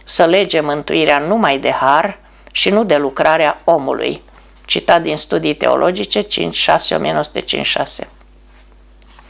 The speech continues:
Sfântul Ioan Gură de Aur n-a înțeles de plin învățătura despre har.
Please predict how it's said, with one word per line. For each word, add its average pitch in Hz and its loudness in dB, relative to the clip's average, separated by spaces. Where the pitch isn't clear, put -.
Sfântul 208 2
Ioan 170 2
Gură 151 2
de 143 0
Aur 185 2
n-a 202 0
înțeles 156 0
de - 0
plin 165 0
învățătura 139 0
despre 160 -2
har. 139 0